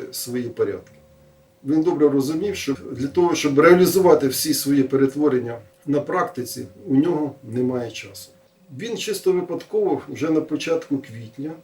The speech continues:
прочитав статтю, яку написав український журналіст Парчевський.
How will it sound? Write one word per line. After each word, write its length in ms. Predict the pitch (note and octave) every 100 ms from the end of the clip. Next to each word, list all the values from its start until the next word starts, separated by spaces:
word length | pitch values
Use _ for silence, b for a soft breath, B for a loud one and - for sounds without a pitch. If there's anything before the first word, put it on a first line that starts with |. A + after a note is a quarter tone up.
| _
прочитав 540 | C3+ C#3 C#3 D#3 E3+
статтю, 640 | - - C3+ - E3+ E3+ F3+ - _ _
яку 260 | C3+ C3+ D#3+
написав 600 | D3+ - C#3 - C#3 B2+
український 580 | C3 D3 D3 C#3 - B2+
журналіст 680 | A#2 B2+ C3 B2+ - - -
Парчевський. 680 | C3+ - - G#2+ - -